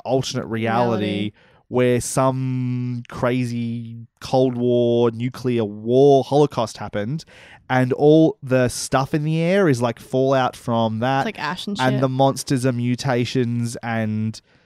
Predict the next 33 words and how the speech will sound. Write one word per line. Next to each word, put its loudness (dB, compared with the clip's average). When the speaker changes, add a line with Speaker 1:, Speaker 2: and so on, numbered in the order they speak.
Speaker 1:
the, -8
what's -2
happened -2
to -6
the 0
world. 2
Speaker 2:
Right. -12
Then, 0
okay. -4
So 2
Speaker 1:
S-, 2
Speaker 2:
if 2
Speaker 1:
'cause, 8
Speaker 2:
that 4
Speaker 1:
'cause 4
Speaker 2:
is 0
the 0
Speaker 1:
ti-, -2
Speaker 2:
case 4
Speaker 1:
tiny 4
spoilers. 2
Speaker 2:
Don't -2
know. 0
Speaker 1:
No. 4
Speaker 2:
Wait, -6
no, -2
don't -2
Speaker 1:
Okay, 0
Speaker 2:
do 0
Speaker 1:
don't 2
Speaker 2:
that. 0
Speaker 1:
worry. -2
Speaker 2:
Um, 2